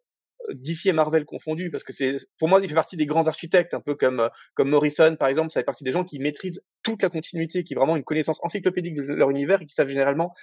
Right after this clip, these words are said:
maîtriser énormément de concepts, euh, passé et, et présent, les, les, des, des, des trucs les plus, euh, les plus iconiques, au contraire, aux trucs les plus obscurs pour les faire fusionner dans des choses assez efficaces. Kingdom Come n'en est que l'un des exemples les,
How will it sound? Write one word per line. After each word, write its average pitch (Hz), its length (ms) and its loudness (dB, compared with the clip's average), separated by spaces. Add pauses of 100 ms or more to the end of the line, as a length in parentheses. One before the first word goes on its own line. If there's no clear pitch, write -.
(560)
maîtriser 196 640 2 (400)
énormément 202 380 4
de 190 100 4
concepts, 196 560 2
euh, 143 160 2 (240)
passé 190 680 4
et, 185 100 2
et 165 40 2
présent, 185 540 2
les, 143 180 2
les, 139 140 -4
des, 143 220 -2
des, 143 260 -8
des 143 120 -2
trucs 202 220 -6
les 175 60 2
plus, 160 260 -2
euh, 147 80 4 (540)
les 175 120 -2
plus 175 200 -6
iconiques, 202 420 0
au 147 80 0
contraire, 170 400 4
aux 139 180 2
trucs 131 220 -6
les 117 60 -2
plus 143 160 -6
obscurs 202 480 -4
pour 185 120 0
les 175 80 0
faire 170 140 -10
fusionner 180 240 -4
dans 160 60 0
des 147 80 -2
choses 156 180 -4
assez 151 180 0
efficaces. 185 480 0 (1080)
Kingdom 147 280 2
Come 175 240 4
n'en 135 180 2
est 147 80 2
que 147 100 -4
l'un 127 140 0
des 127 160 -4
exemples 131 340 -2
les, 117 320 -4